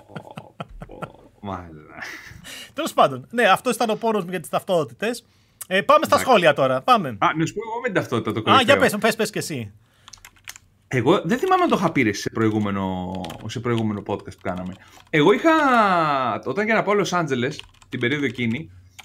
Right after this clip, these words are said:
Speaker 1: ε, είχα κάνει την ανανέωση της ταυτότητας, αλλά όταν πήγα να βγάλω την, το εστα για την Αμερική,
Speaker 2: Ναι.
Speaker 1: που ταξιδεύεις με αυτή την προσωρινή βίζα, θέλει αριθμό ταυτότητας. Αλλά εγώ την ταυτότητά μου είχα την παλιά στα χέρια μου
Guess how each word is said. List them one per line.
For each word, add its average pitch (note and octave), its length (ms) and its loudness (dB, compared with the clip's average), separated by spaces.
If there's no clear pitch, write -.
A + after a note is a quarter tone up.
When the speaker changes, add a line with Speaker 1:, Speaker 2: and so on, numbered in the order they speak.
Speaker 1:
ε, A2+ 120 2
είχα B3 320 0
κάνει B3+ 280 2
την G3 180 -2
ανανέωση D3+ 400 0
της - 100 -12
ταυτότητας, - 680 -4
αλλά F#3 240 4
όταν F4+ 320 0
πήγα D#4 260 6
να A3 140 2
βγάλω E3+ 680 2
την, C3+ 220 -6
το D3+ 100 0
εστα C#3+ 500 0
για C3 120 -2
την C3 120 -4
Αμερική, A#2 560 -2
Speaker 2:
Ναι. D3+ 240 2
Speaker 1:
που A#2+ 160 -2
ταξιδεύεις A#2+ 400 -2
με A#2+ 60 -10
αυτή B2+ 140 -10
την C#3 100 -4
προσωρινή A#2+ 420 -2
βίζα, A2 420 2
θέλει G#3 200 0
αριθμό A3 200 -2
ταυτότητας. - 640 -4
Αλλά E3+ 460 4
εγώ D#3 200 2
την G#3+ 80 0
ταυτότητά B3 380 -2
μου A#3+ 80 -2
είχα A#3 120 -4
την G#3+ 100 -4
παλιά F#3 220 4
στα B3+ 140 -6
χέρια E3 320 2
μου A3+ 240 -4